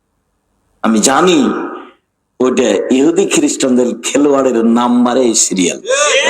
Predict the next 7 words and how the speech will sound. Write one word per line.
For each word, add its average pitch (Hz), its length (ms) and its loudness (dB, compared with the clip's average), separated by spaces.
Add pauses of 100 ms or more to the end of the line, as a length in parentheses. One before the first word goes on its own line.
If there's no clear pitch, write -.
(2750)
ওই 226 160 2
গেঞ্জিতে 190 540 2
আমি 156 260 2
জুতাও 190 360 0
পরিষ্কার 135 400 0
করব - 280 -6
না। - 100 -10